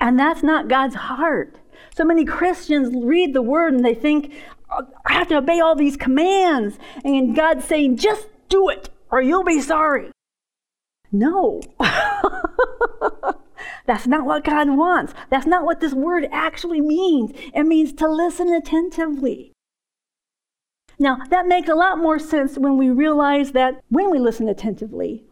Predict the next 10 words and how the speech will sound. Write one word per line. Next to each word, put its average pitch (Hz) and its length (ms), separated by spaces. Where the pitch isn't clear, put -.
what 208 180
happens 294 500
is 202 400
faith - 380
comes. - 440
How 233 220
does 277 200
faith 285 260
come? 311 380
By 190 540